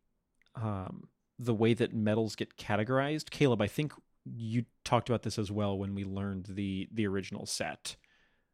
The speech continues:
Um, when, when Kelsier went over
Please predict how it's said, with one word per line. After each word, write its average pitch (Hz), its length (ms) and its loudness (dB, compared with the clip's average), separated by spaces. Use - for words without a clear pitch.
Um, 95 420 -6
when, 113 240 2
when 110 200 0
Kelsier 110 380 0
went 101 220 0
over 95 560 -2